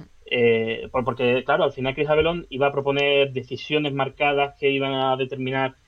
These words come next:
el camino del jugador en la historia, eh, más centrado en la, en los humanos, en la facción humana, que en la facción infectada, al contrario del uno. No, no sé,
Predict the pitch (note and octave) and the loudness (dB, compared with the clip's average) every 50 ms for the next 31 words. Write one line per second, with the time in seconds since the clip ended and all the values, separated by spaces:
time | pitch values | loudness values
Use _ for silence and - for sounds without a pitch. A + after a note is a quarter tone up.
0 | - - C3 C3 B2+ - - C3 C3 B2+ B2+ C3 C#3 C3+ C3+ C3 C3 C3 B2+ B2+ | -8 -4 -4 -4 -4 -4 -4 -4 -2 -2 -2 0 2 2 2 0 0 -2 -2 -2
1 | B2+ B2+ B2+ B2+ B2+ B2+ B2+ B2+ B2 A#2+ - B2+ B2+ B2 A#2+ B2 B2 B2+ B2+ B2+ | -2 -2 -2 0 0 0 0 0 -2 -4 -2 0 0 2 2 0 -4 -4 -6 -6
2 | A#2+ - - - F#3 F#3 F#3 F3 D#3+ D#3 D#3 D3+ D3+ D3+ D3+ D#3+ _ _ _ _ | -6 -10 -10 -2 2 4 4 4 2 2 2 4 4 4 4 2 _ _ _ _
3 | _ _ _ - - C3+ C3+ C3 _ _ _ _ _ - D3+ D#3+ D#3 - F3 D#3+ | _ _ _ -8 -6 -6 -6 -6 _ _ _ _ _ -4 -2 -2 -2 0 -2 -4
4 | D3+ C#3+ D#3+ D#3 D#3 D3 D3+ D3 D3+ D#3 - - - D3 C#3 C#3+ C#3+ C#3 - - | -2 0 2 2 4 4 4 4 4 2 0 -4 -8 -4 0 2 2 2 0 -2
5 | _ - - C#3+ C3+ C#3 C3+ C#3 C3 C3 C#3 C#3 D3 D3+ D3 C#3+ - - C3+ B2+ | _ -14 -10 -6 -4 -2 -2 -2 -4 -4 -4 -4 -4 -4 -4 -8 -8 -8 -10 -10
6 | B2 A#2+ - - _ - D3+ C#3+ C#3 C#3 C#3 C#3 C#3 C#3 C3+ C3 _ - _ _ | -10 -10 -14 -20 _ -6 -4 -4 -2 -2 -2 -2 -2 -2 -4 -8 _ -20 _ _
7 | _ - B2 B2 A#2+ A#2+ B2 A#2+ - _ - C3+ C3+ C3 C3 B2+ B2+ B2+ B2 _ | _ -12 -10 -10 -10 -10 -12 -18 -18 _ -4 -4 -4 -4 -4 -8 -10 -12 -12 _
8 | _ - E3 E3 D#3 - - A#2+ A#2 B2 B2+ B2 B2 B2 B2+ C#3 E3 E3+ D#3 D#3+ | _ -14 -12 -12 -12 -14 -18 -18 -16 -10 -10 -8 -8 -8 -10 -10 -12 -14 -14 -18
9 | _ _ _ _ - - - - - - - - - - - - - - - - | _ _ _ _ -20 -20 -20 -20 -20 -20 -20 -20 -20 -20 -20 -20 -20 -20 -20 -20
10 | - - - B2+ D#3 D#3 D3+ D3+ D3+ D3+ D3+ D3+ D#3 E3 F3 F#3+ F#3+ E3+ E3+ D#3+ | -20 -20 -14 -8 -6 -4 -2 0 2 4 4 4 4 4 2 0 0 -2 -4 0
11 | D3+ E3 F3 - E3+ E3+ F3 | 0 0 0 0 -2 -2 -2